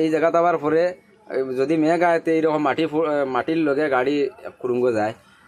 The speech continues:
আর এক জায়গাতে আমি দোষ পড়ছে, আমি ওটাও আমি দেখাইমু, রাস্তার সিচুয়েশন দেখাইমু।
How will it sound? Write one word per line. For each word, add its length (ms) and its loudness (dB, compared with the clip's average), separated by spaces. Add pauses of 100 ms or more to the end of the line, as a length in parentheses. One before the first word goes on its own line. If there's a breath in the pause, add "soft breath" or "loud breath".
(260 loud breath)
আর 120 2
এক 100 0
জায়গাতে 240 2
আমি 200 2
দোষ 300 0
পড়ছে, 260 0 (100)
আমি 140 0
ওটাও 260 2
আমি 180 2
দেখাইমু, 460 0 (380)
রাস্তার 260 -2
সিচুয়েশন 580 -4
দেখাইমু। 360 0